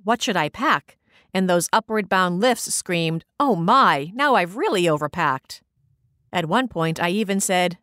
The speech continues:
"Throw the whole suitcase away," after weighing it for the third time. Can you imagine my dilemma?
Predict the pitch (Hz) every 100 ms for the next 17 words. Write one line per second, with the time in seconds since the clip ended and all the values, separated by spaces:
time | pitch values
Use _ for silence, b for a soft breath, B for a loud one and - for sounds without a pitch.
0 | _ 277 285 220 220 240 240 247 233 226
1 | - 226 196 170 147 151 - 160 185 202
2 | 185 151 - 175 160 - 247 190 143 -
3 | 175 143 139 143 _ _ _ B B B
4 | 311 294 294 254 262 247 180 156 156 185
5 | 185 160 139 139